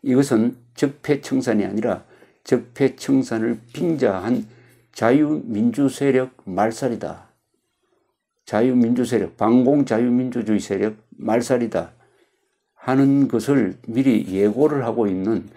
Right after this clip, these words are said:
그것도 투표일을 앞두고, 이렇게 하면은 이게 표를 얻는데 불리할 것이라고 생각하지 않고, 이렇게 해도 자신 있다라고 생각하는 데서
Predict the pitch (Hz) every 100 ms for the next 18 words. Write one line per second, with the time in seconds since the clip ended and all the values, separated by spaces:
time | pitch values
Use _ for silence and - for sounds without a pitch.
0 | _ _ 139 - 117 110 - - _ _
1 | - 240 214 - 160 139 127 120 101 107
2 | - 127 98 - - - - - - 170
3 | 220 214 180 175 165 139 104 107 110 127
4 | 95 - - - _ _ - - 160 180
5 | 185 127 117 135 139 107 104 123 98 90
6 | - - _ _ _ _ _ _ _ _
7 | 143 180 220 190 151 160 151 143 117 113
8 | 131 123 120 123 120 143 107 - - _
9 | _ _ _ - 175 208 147 160 165 147
10 | - - _ _ _ _ - 139 143 165
11 | 165 127 120 131 110 113 104 107 113 107
12 | 117 107 107 _ _ _ _ _ _ _
13 | _ _ _ _ - 143 143